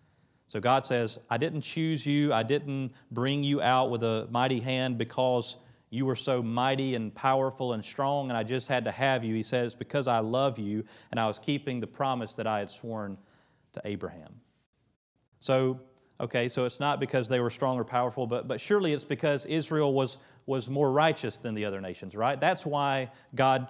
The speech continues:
chose to use them and to have this special relationship with them. Nope. God tells them in Deuteronomy nine, "Know therefore that the Lord your God is not giving you this good land to possess because of your righteousness,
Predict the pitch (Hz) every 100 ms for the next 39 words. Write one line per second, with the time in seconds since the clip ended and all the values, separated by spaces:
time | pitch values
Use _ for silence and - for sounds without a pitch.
0 | - - 151 139 131 123 135 113 131 117
1 | 110 117 113 113 - 113 123 127 135 127
2 | 104 98 90 98 90 80 _ _ - 147
3 | - _ _ _ _ _ _ _ _ -
4 | 101 107 127 123 127 123 131 139 143 143
5 | 147 156 156 107 85 - _ - - 131
6 | 170 170 160 160 156 147 131 131 151 156
7 | 139 139 127 117 131 160 170 156 180 170
8 | 165 165 156 - 156 139 151 156 156 135
9 | 117 143 151 - 131 - 160 160 160 135
10 | 156 160 160 180 - 120 - 92 - -